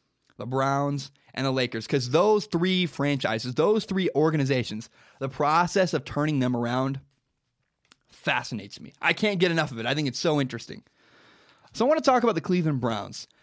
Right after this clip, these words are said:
Mel Kiper Junior's first mock draft came out. And, you know,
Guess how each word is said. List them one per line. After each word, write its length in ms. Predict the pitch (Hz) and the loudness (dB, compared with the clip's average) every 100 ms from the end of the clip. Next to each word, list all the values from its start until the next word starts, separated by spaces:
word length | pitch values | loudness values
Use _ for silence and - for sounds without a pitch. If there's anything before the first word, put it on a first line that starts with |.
| _ - | _ -8
Mel 360 | 135 196 277 269 | 0 4 4 4
Kiper 380 | 240 226 220 | 2 2 2
Junior's 500 | 147 160 165 151 131 | 0 0 2 2 0
first 540 | - - 185 190 - - - _ - | -2 0 2 2 -2 -12 -18 _ -10
mock 540 | 160 127 143 147 - | -4 0 0 0 -4
draft 480 | - 139 139 135 - | 0 2 2 0 -4
came 340 | - 139 127 | -2 0 0
out. 400 | 113 107 - - - _ _ _ _ _ _ _ | -2 -6 -10 -18 -20 _ _ _ _ _ _ _
And, 520 | 127 135 131 135 131 | -2 0 0 0 -2
you 100 | 127 | -2
know, 200 | 135 135 | 0 -2